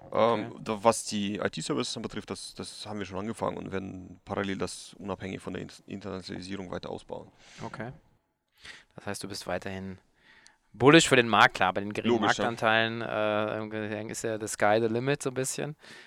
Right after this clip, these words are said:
Speaker 2: Ähm, und dass jetzt so andere Player noch so in, in den Markt reingekommen sind und, äh, so ein bisschen das Ganze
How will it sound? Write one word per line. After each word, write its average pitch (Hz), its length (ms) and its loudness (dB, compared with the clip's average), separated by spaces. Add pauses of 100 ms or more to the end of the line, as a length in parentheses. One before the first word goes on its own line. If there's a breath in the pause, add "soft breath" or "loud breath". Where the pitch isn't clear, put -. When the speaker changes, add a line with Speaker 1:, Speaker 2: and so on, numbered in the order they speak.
(280 loud breath)
Speaker 2:
Ähm, 107 640 -6 (100)
und 113 160 -4
dass 117 140 8
jetzt 123 180 4
so 120 140 6
andere 127 720 6
Player 123 300 6
noch 143 240 2
so 123 220 0
in, 123 140 0
in 120 40 -8
den 120 140 -8
Markt 110 340 2
reingekommen 127 480 -4
sind 127 320 -8
und, 113 240 -10
äh, 113 100 -6
so 113 60 -10
ein 113 80 -12
bisschen 113 340 -12
das 107 160 -12
Ganze 113 400 -6